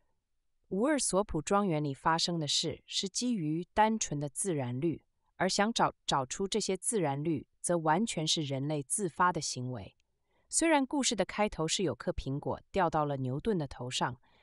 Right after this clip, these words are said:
但苹果可不是故意的。在伊甸园的神话里，人类因为好奇希望得到知识而遭到惩罚，被上帝赶出天堂。但在乌尔索普庄园的神话里，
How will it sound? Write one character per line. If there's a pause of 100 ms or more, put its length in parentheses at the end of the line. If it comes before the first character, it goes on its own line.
(140)
但
苹
果
可
不
是
故
意
的。
在
伊
甸
园
的
神
话
里，
人
类
因
为
好
奇
希
望
得
到
知
识 (280)
而
遭
到
惩
罚，
被
上
帝
赶
出
天
堂。 (880)
但
在
乌
尔
索
普
庄
园
的
神
话
里，